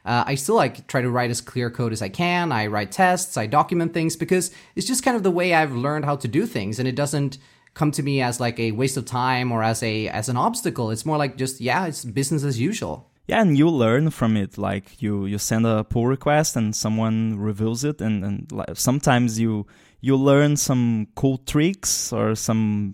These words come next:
Speaker 2: best practices that you didn't know of. Uh, like, for my W W D C app for Mac O S, uh, we started, uh, doing a more strict code review process with C I and everything, uh,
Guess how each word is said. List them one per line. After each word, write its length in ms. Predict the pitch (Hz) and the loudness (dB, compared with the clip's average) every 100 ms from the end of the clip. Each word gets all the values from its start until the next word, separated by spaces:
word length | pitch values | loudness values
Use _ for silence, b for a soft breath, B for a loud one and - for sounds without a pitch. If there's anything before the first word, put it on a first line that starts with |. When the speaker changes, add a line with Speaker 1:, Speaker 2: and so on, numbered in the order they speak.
| - | -2
Speaker 2:
best 360 | 113 113 - | 0 0 -2
practices 640 | - 110 - 131 - 147 127 | -2 -2 -2 -4 0 0 0
that 220 | 113 104 | 0 0
you 180 | 104 104 | -2 -2
didn't 300 | 110 110 107 | 0 0 0
know 200 | 107 120 | 0 0
of. 280 | 139 147 b b b b b - | -2 -4 b b b b b 0
Uh, 380 | 104 104 101 | 4 4 4
like, 260 | 101 107 - | 2 0 -2
for 220 | - 117 | 0 2
my 480 | 113 113 113 110 110 | 4 4 4 2 0
W 220 | 104 110 | -2 -2
W 200 | 113 110 | -2 -2
D 60 | 110 | -2
C 260 | - 113 113 | -4 0 2
app 220 | 123 - | 0 -2
for 220 | - 127 | -4 -2
Mac 240 | 113 117 | 0 0
O 80 | 127 | 0
S, 400 | 135 160 - - | 0 0 -2 -6
uh, 360 | - 107 101 95 | -4 -2 -2 -4
we 240 | 101 110 110 | -4 -4 -4
started, 640 | - - 107 113 113 110 - - - | -4 -2 -2 0 -2 -4 -10 -12 -8
uh, 200 | 101 95 - _ 110 113 | -6 -6 -10 _ -20 -2
doing 560 | 127 123 131 151 147 | 2 4 4 2 -2
a 180 | 107 101 | -2 -2
more 360 | 101 104 104 104 | -2 0 -2 -4
strict 600 | - - 120 - - - | -8 -2 -2 -2 -12 -8
code 240 | - 113 | -4 -2
review 280 | 117 120 127 | -2 0 -2
process 580 | 131 147 147 151 143 - | 0 0 2 0 -2 -6
with 200 | 107 98 | -8 -6
C 240 | - 107 | -6 -2
I 160 | 98 101 | -2 0
and 200 | 123 131 | 0 0
everything, 540 | 131 139 - 160 165 | -2 -4 -2 -2 -2
uh, 320 | - 107 104 | -2 -2 -2